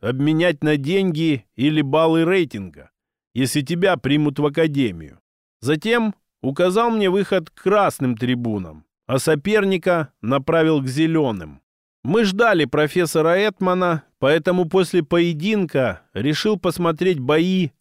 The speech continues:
остальных участников. Можно было пока покинуть полигон и сходить в магазин, чтобы закончить с заказом наставника. Но я решил остаться понаблюдать за вероятными противниками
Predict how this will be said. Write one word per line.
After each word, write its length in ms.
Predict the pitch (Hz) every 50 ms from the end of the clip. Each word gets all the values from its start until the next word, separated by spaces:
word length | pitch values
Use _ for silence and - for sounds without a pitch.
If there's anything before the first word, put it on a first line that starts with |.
| _ _
остальных 640 | - 131 139 - - - 151 151 160 165 165 147 -
участников. 880 | 165 151 - - 165 160 135 120 - 101 95 87 - 76 - _ _ _ _ _ _ _ _ _ _ _
Можно 380 | 117 143 190 220 208 202 214 196
было 240 | 175 190 202 196 185
пока 440 | - - 165 165 - 190 196 196 185
покинуть 520 | - 135 131 - - 170 180 180 170 147
полигон 680 | - 170 165 165 160 135 120 123 123 120 110 104 90 - _ _ _ _ -
и 100 | 127 139
сходить 440 | - - 165 160 160 175 170 -
в 40 | 156
магазин, 680 | 160 160 156 151 160 160 156 156 185 208 208 202 165 - _ _ _
чтобы 340 | - - - 214 202 202
закончить 580 | 175 160 175 156 - 180 185 180 - - 151 131
с 40 | 127
заказом 540 | 135 147 143 143 165 160 156 151 151 151 156
наставника. 800 | 156 151 147 - - 156 143 127 101 90 85 76 - - - _ _ _ _ _ _ _ _ _ _ -
Но 140 | 113 160
я 200 | 196 220 233 220
решил 320 | 196 175 151 - 214 202 190
остаться 460 | 165 139 - 190 185 180 - - 151
понаблюдать 880 | 139 156 147 147 143 139 147 151 151 156 190 190 180 156 - - - _
за 240 | - 92 95 123 143
вероятными 680 | 156 165 165 165 165 180 185 180 165 - 160 151 151 143
противниками 960 | 135 - 139 143 143 - 190 190 175 165 160 151 - 160 156 156 147 139 -